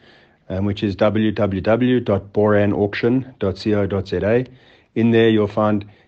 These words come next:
information on the, uh, the various guest houses in the area, Bethel and Ermelo, that offer discounted accommodation to our guests. There's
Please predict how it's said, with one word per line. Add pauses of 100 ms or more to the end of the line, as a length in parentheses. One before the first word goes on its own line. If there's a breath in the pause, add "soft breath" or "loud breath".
(120)
information
on
the,
uh,
the
various
guest
houses
in
the
area,
Bethel
and
Ermelo,
that
offer
discounted
accommodation
to
our
guests.
There's